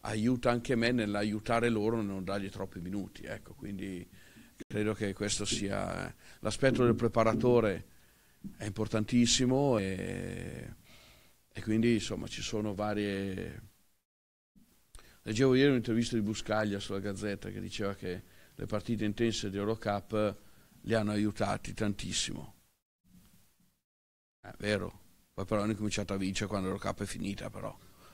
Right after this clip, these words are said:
Eh, mi sembra una considerazione importante da dover fare quando si fanno le squadre, quando si fanno... Cioè, ma io, io credo che quello che ha detto Maurizio, l'altra persona a me molto cara, eh,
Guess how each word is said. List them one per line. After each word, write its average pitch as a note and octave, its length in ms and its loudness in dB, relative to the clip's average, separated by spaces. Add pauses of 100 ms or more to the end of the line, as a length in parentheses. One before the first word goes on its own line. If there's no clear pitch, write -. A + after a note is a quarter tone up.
(300)
Eh, A2+ 800 -10 (1300)
mi A2 100 -6
sembra A2+ 300 2
una A2 80 -2
considerazione G#2+ 680 -2
importante G#2 680 -8 (360)
da - 120 -4
dover G2+ 240 0
fare G2+ 300 -2
quando G2+ 260 -4
si G#2 160 -4
fanno G2+ 560 -4 (280)
le - 120 -6
squadre, A#2 460 0
quando G2 220 -8
si - 160 -10
fanno... G2 640 -8 (500)
Cioè, A2+ 140 -4
ma A2 80 2
io, C#3 180 10
io C#3+ 140 8
credo C#3+ 280 6
che F#2+ 160 -4
quello A2 180 2
che G#2+ 100 0
ha G2+ 40 4
detto G#2 160 -2
Maurizio, G#2 720 -2 (360)
l'altra G2+ 260 -6
persona G2+ 360 -4
a - 20 -2
me G2+ 120 -2
molto G2+ 280 -4
cara, G#2 460 0 (680)
eh, A2 600 -10